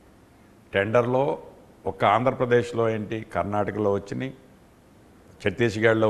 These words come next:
వచ్చినాయి, మహారాష్ట్రలో వచ్చినాయి. ఆంధ్రప్రదేశ్ ముఖ్యమంత్రి జగన్మోహన్ రెడ్డి గారు డెఫినెట్గా నా రాజకీయ గురువు. ఇప్పటికీ జగన్మోహన్ రెడ్డి గారితో ఏ పార్టీలో ఉన్నా, నేను ఏ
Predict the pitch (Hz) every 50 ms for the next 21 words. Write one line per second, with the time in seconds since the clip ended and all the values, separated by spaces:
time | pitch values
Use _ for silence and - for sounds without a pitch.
0 | 104 98 - - 113 120 127 - - - - - - - 90 87 90 98 107 110
1 | 110 101 - - - 92 80 73 - - - - - 78 - - - - - _
2 | - - _ _ _ _ - - 82 98 123 131 143 135 131 139 135 131 135 131
3 | 123 - 117 113 110 - - 120 120 120 113 127 131 120 107 107 110 113 117 117
4 | 113 113 113 113 110 117 120 143 156 139 107 110 104 - 131 143 143 139 143 151
5 | 160 147 139 120 101 104 104 107 113 113 131 131 117 87 85 90 87 76 - -
6 | - - - _ - - _ _ _ _ _ _ _ _ _ _ _ _ - -
7 | 85 - - 131 131 131 - 165 175 190 220 185 123 120 120 123 123 131 127 123
8 | 123 120 120 120 120 117 117 117 - 151 151 135 90 85 98 101 - 120 117 110
9 | - 123 117 120 120 117 117 117 120 120 123 131 139 120 101 104 110 117 117